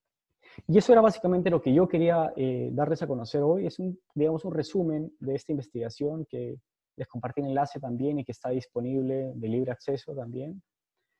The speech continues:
Y para, para terminar, eh,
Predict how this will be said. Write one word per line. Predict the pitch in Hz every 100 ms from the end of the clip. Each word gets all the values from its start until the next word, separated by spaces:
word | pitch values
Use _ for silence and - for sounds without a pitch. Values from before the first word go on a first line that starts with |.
| _ _
Y | 160 151 147
para, | 139 135 135 -
para | - 135
terminar, | - 135 151 - 185 - _ _ -
eh, | 135 90 92